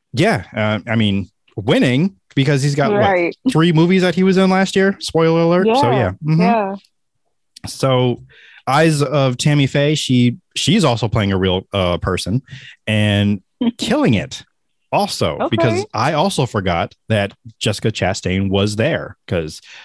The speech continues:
Speaker 1: she
Speaker 2: Yeah.
Speaker 1: embodied the character of Tammy Faye, who I really don't know that well, except for this movie and I think a podcast talking about their story. So
Speaker 2: Well, she was the preacher's wife,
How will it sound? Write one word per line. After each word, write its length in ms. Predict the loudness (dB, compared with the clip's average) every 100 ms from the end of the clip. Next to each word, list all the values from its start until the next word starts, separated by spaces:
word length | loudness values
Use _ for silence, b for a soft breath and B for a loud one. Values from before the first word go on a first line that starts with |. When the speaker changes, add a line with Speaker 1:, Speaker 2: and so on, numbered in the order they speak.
| B
Speaker 1:
she 80 | -4
Speaker 2:
Yeah. 220 | -2 0 2
Speaker 1:
embodied 720 | 2 2 0 0 -2 -4 -6
the 80 | -6
character 400 | -2 -4 -2 -4
of 220 | -4 -8
Tammy 260 | -6 -4 -2
Faye, 160 | 0 2
who 140 | 2
I 140 | 2
really 340 | 2 2 2 2
don't 280 | 2 2 2
know 180 | 2
that 220 | 2 0 0
well, 340 | 0 0 -2 B B B -20 -8
except 380 | -8 -2 -4 -2
for 120 | -2
this 180 | 0 2
movie 400 | 2 4 4 2
and 120 | 0
I 60 | -2
think 180 | -2 -4
a 40 |
podcast 580 | -2 -2 -2 -2 -2 -4
talking 360 | -4 -4 -2 -2
about 300 | 0 -2 -6 b b
their 200 | -2 -2
story. 540 | -2 -2 0 0 -2 _ _ _ _
So 500 | -10 -4 -2 -2 -4 -8 -6
Speaker 2:
Well, 120 | -6
she 160 | -2 -2
was 140 | 0
the 80 | -4
preacher's 800 | -2 -2 0 0 0 -2 -10 -14 -4
wife, 240 | -2 -2